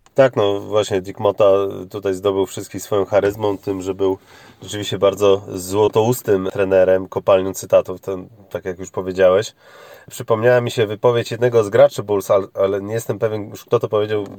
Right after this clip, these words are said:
jestem prawie pewien, że nie Jerry Sloan, który właśnie jakoś tak opisując, y, to, jak się gra dla Dicka Motty, powiedział, że grają tak naprawdę to, co się gra w szkołach średnich,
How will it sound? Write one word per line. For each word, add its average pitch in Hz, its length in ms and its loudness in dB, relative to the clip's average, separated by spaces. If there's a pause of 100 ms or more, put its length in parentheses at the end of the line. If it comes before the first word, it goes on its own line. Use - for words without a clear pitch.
jestem 104 220 -10
prawie 110 220 4
pewien, 107 220 0
że 107 100 -4
nie 120 280 2
Jerry 101 220 2
Sloan, 107 440 2 (600)
który 104 240 0
właśnie 101 320 0
jakoś 98 600 -2
tak - 340 -4
opisując, 117 760 2
y, 92 340 0
to, 101 140 2
jak 101 160 4
się 101 140 -4
gra 98 180 4
dla 98 120 -2
Dicka 95 280 -2
Motty, 95 400 -2
powiedział, 95 400 -2
że 90 120 -4
grają 101 260 2
tak - 180 -6
naprawdę 101 380 0
to, 95 140 -4
co - 140 -6
się 98 120 -6
gra 98 140 2
w - 40 0
szkołach 101 300 2
średnich, 110 540 0